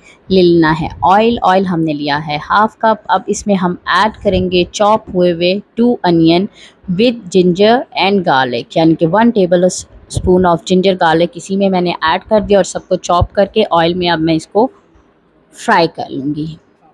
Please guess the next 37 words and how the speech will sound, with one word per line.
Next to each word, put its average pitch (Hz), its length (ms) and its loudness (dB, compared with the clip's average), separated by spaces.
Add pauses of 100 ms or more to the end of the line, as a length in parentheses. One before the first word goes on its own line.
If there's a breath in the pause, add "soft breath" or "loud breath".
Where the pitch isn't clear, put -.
(540 loud breath)
हमारी 214 300 4
ज़िंदगी 226 440 2
भी 269 100 4
ना 269 120 4
कुछ 247 240 -2
इस - 200 -8
वीडियो 190 320 2
जैसी 151 460 -4
है। 143 60 -6 (100)
जब 220 160 0
मैंने 233 200 0
ये 233 120 0
वीडियो 208 360 -2
बनाई 202 340 0
थी, 214 140 -8
इसके 208 240 -6
कलर 202 460 0
इतने 247 380 2
अच्छे 208 420 0
थे, 196 220 0
इतने 220 440 0
sharp 196 540 0
थे, 180 140 0
और 180 320 -2
जैसे 196 260 0
ही 269 120 4
मैंने 233 220 2
इसकी - 280 -4
editing 185 440 0
की 247 200 0
और 185 200 2
editing 185 360 -2
करके 220 260 0
जब 190 160 -2
इसका 185 220 -2
result 190 400 2
आया, 190 280 2